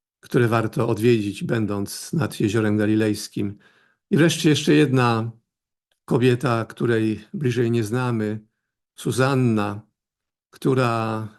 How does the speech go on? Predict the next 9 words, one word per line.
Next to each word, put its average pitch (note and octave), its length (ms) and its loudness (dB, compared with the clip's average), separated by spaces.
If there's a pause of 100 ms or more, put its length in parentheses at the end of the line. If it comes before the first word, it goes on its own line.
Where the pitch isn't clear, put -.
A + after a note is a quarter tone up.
(160)
w D#3 60 -16
języku A#2+ 280 -4
hebrajskim A#2+ 840 -2
Suzanna A2 840 -4 (400)
pochodzi A2 500 0
od G#2+ 120 -2
słowa A2 340 -4
hebrajskiego G#2 840 -4 (240)
Szoszana. A#2 960 0